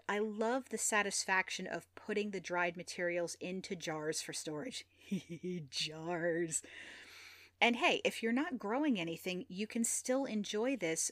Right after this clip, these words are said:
by picking up fresh herbs from the supermarket or the local garden store and pruning and drying them instead. You can also go herb gathering in the wild,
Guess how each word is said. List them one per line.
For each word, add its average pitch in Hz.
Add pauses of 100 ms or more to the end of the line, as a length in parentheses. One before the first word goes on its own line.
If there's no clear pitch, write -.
(100)
by 180
picking 202
up 175
fresh -
herbs 196
from 165
the 160
supermarket 175 (320)
or 247
the 240
local 190
garden 233
store 156 (240)
and 190
pruning 180
and 180
drying 165
them 180
instead. - (2000)
You 214
can 254
also 254
go 247
herb 214
gathering 214
in 233
the 277
wild, 170